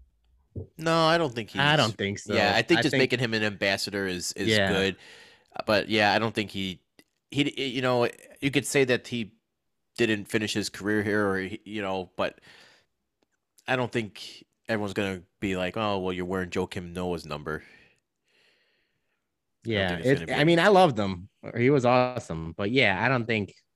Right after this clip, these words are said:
Speaker 2: his n-, number hanging in, in the rafters needs to be done.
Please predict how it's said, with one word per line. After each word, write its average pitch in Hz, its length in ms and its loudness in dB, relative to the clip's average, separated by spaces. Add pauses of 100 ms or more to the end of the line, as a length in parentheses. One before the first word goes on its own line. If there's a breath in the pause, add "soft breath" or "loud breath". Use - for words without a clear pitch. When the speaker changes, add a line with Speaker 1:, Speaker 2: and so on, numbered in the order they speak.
(140)
Speaker 2:
his 98 220 -6
n-, 98 80 -6 (760)
number 98 360 -2
hanging 87 420 -6
in, 82 160 -10 (180)
in 95 120 -6
the 82 100 -6
rafters 82 540 -4
needs 82 260 -6
to 78 100 -16
be 78 140 -10
done. 80 340 -10